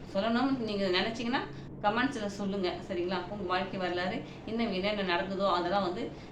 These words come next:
நீங்க சொல்லலாம். நாங்க கேட்கறதுக்கு தயாரா இருக்கிறோம் அப்படின்னு சொல்லிட்டு,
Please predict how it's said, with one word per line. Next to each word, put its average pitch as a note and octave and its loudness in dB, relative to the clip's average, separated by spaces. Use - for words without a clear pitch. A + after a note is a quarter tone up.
நீங்க F#3 0
சொல்லலாம். F#3+ 4
நாங்க F3 -2
கேட்கறதுக்கு G3 0
தயாரா G3 4
இருக்கிறோம் F#3 0
அப்படின்னு F3+ 0
சொல்லிட்டு, F#3 -4